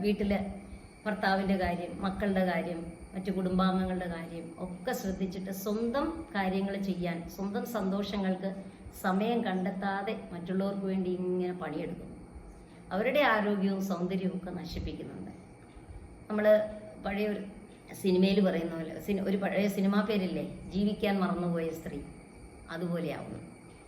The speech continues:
പിന്നീട് കാലങ്ങൾ കഴിയുമ്പോൾ ഇവരെ എണ്ണിപ്പെറുക്കാൻ തുടങ്ങും. "ഞാൻ എൻ്റെ ലൈഫ്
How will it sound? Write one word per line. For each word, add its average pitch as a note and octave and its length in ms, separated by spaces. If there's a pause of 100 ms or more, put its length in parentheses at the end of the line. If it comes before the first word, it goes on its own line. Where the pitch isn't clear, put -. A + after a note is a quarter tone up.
(180)
പിന്നീട് E4+ 300 (120)
കാലങ്ങൾ B3 400 (100)
കഴിയുമ്പോൾ F#3+ 440 (300)
ഇവരെ G3 260
എണ്ണിപ്പെറുക്കാൻ F3+ 560
തുടങ്ങും. - 280 (800)
"ഞാൻ G3+ 160 (100)
എൻ്റെ G3 140 (100)
ലൈഫ് F3+ 260